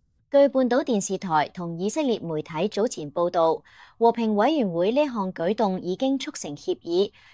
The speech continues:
讓哈馬斯等武裝組織解除武裝，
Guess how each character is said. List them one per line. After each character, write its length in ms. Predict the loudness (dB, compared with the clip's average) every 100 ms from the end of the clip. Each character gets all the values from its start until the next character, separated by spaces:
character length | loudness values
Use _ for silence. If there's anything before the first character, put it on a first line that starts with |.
| -2
讓 200 | 0 0
哈 160 | 0
馬 180 | 2 2
斯 220 | 0 -2
等 240 | 0 0 2
武 160 | 2
裝 220 | 0 -2 -2
組 200 | -2 0
織 220 | -2 -2
解 180 | -4 -4
除 260 | -4 -6 -6
武 200 | -6 0
裝， 320 | 4 4